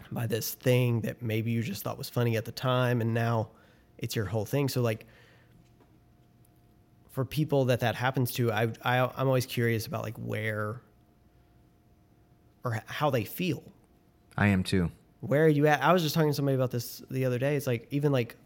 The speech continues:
Speaker 1: artists who, like, massive artists. I think we were talking about, like, Doja Cat or something at the time. It's like, singles come out,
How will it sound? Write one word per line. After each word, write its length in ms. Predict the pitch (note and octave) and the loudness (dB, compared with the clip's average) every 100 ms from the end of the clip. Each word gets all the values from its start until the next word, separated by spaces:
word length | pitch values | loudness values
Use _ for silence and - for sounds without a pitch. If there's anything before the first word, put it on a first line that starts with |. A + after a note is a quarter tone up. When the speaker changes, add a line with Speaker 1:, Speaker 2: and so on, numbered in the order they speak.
| - | -2
Speaker 1:
artists 400 | C3 C3+ A#2+ - | 0 2 0 -2
who, 440 | C3+ B2 A#2+ A#2 - - - | 2 4 4 0 -4 -18 -14
like, 100 | F#3 | 0
massive 400 | C#3 C3+ B2+ A2 | 2 2 0 -2
artists. 560 | G#2+ A#2+ - - - - - - - | -4 -8 -12 -16 -18 -20 -20 -20 -8
I 60 | B2+ | 2
think 160 | C#3+ | 4
we 40 | C#3 | 6
were 60 | |
talking 160 | C#3 B2 | 4 4
about, 120 | A#2 | 2
like, 180 | G#2 G#2 | -2 -4
Doja 300 | G#2+ G#2 G2+ | -4 -4 -6
Cat 240 | G2+ G#2+ - | -10 -10 -10
or 80 | |
something 340 | - G#2+ B2 - | -10 -10 -12 -14
at 100 | D3 | -14
the 60 | |
time. 380 | - B2+ - E3 - - - | -12 -10 -10 -14 -20 -20 -20
It's 100 | - | -2
like, 260 | C3 A2 - _ _ _ _ _ _ - - - - | 0 0 -6 _ _ _ _ _ _ -20 -20 -20 -12
singles 500 | - E3+ E3 E3 D#3 | 0 4 6 6 2
come 220 | - C#3+ | 0 2
out, 260 | A2+ G#2+ | 2 -2